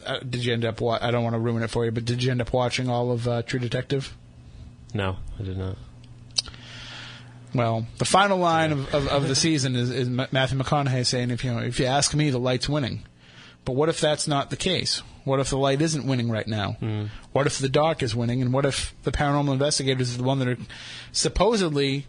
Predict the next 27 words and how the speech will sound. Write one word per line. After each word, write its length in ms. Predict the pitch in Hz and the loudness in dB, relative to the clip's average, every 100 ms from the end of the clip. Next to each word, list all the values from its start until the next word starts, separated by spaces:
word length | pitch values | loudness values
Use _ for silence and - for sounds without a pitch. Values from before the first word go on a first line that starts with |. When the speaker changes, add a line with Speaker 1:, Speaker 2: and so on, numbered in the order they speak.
| - | -4
Speaker 1:
being 260 | 120 160 147 | 0 2 4
on 200 | 147 151 | 2 0
the 40 | |
front 240 | - 151 143 | 0 0 0
lines 240 | 151 170 | 0 0
of 100 | 135 | 0
that 160 | 131 127 | 2 2
are 80 | |
actually 320 | 131 143 147 131 | 2 0 2 2
the 20 | |
ones 260 | 131 123 123 - | 2 0 -4 -4
inadvertently 540 | 147 139 131 139 135 127 | 0 0 2 2 2 2
welcoming 420 | 127 127 127 117 | 2 2 0 0
it 80 | 127 | 0
in? 200 | 127 104 - - - - - | -2 -4 -10 -20 -20 -20 -8
Speaker 2:
Huh. 140 | 123 110 - - - - - - - - - - - - | -6 -6 -12 -20 -20 -20 -20 -20 -20 -20 -20 -20 -20 -2
Speaker 1:
Is 60 | 127 | 0
that 140 | 117 | 0
a 120 | - - 123 | -4 -8 -2
little, 240 | 113 107 - | -2 -2 -6
little 140 | - 120 | -4 -2
too 140 | 131 | 0
philosophical? 720 | 113 120 113 117 113 - 123 - - | 0 0 2 0 0 -2 -4 -6 -10
Speaker 2:
That's, 220 | 110 - - - | -10 -10 -12 -10
that's 300 | 113 110 - - - - | -8 -10 -10 -10 -10 -8
a 40 | |
little, 300 | 104 104 104 | -6 -6 -6